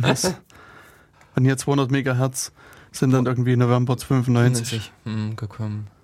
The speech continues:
Speaker 2: Hm.
Speaker 1: Ja, na gut, also ist im Prinzip dann b-, binnen fünf Jahren ist achthundert Megahertz, äh, so
Speaker 2: Draufgekommen.
Speaker 1: Hm.
Speaker 2: Hm.
Speaker 1: Hm. So.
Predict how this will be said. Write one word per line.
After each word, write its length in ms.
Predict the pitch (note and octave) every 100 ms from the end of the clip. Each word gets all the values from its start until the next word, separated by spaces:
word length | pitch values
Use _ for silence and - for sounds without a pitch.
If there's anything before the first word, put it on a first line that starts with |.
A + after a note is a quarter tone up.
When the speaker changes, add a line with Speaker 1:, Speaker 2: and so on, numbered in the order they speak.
| - _ _
Speaker 2:
Hm. 160 | C3+ A#2+
Speaker 1:
Ja, 240 | A2+ A2 A2
na 100 | A#2+
gut, 200 | - C3
also 240 | G#2+ - A2+
ist 140 | A2+
im 80 | A2+
Prinzip 320 | A2+ G#2 A#2+ -
dann 200 | A2 A2
b-, 240 | - A#2 A#2
binnen 320 | C3 C3 B2+
fünf 300 | - C3 -
Jahren 320 | A#2+ B2+ C#3
ist 440 | B2+ A#2+ - - - - - - _ - - _ _ -
achthundert 840 | B2 A2+ A2 F#3+ B2 B2+ B2+ A#2
Megahertz, 800 | B2+ C#3 A2+ A2 G#2 - - - -
äh, 580 | G#2+ A2 A2 A2 A2
so 180 | A2 C3
Speaker 2:
Draufgekommen. 440 | G#2+ C3 B2 A2+ A2+ -
Speaker 1:
Hm. 180 | A#2 G#2+ G#2+ A#2
Speaker 2:
Hm. 320 | C3 A#2+ B2+ B2+
Speaker 1:
Hm. 220 | G#2+ A2 B2+ - _ - - -
So. 380 | - - A2 G#2+